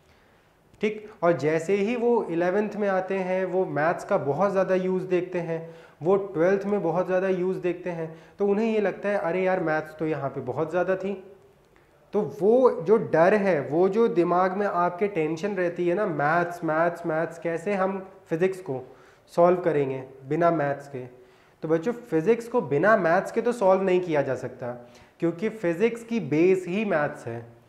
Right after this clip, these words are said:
Physics में हम लोग theory तो सारी चीज़ें पढ़ सकते हैं, समझ सकते हैं, लेकिन फिर भी जो इंपॉर्टेंट चीज़ है, ज-, जिससे हम लोग physics को प्रूव करते हैं, उसके लिए हमें maths का concept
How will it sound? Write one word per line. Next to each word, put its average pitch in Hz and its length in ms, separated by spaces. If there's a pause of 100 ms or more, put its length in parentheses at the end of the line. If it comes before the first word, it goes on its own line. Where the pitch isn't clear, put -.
(460)
Physics 196 380
में 220 120
हम 165 240
लोग 208 300
theory 170 280
तो 220 100
सारी 185 260
चीज़ें 185 340
पढ़ 165 140
सकते 180 320
हैं, 175 180
समझ 170 300
सकते 170 340
हैं, 131 240 (320)
लेकिन 170 400
फिर 185 240
भी 160 260 (360)
जो 160 100
इंपॉर्टेंट 165 580
चीज़ 190 220
है, 180 220
ज-, 165 220
जिससे 147 300
हम 180 260
लोग 208 260
physics 165 320
को 220 120
प्रूव 220 380
करते 170 340
हैं, 127 260 (420)
उसके 185 360
लिए 170 240
हमें 156 280
maths 147 500
का 165 260
concept 165 640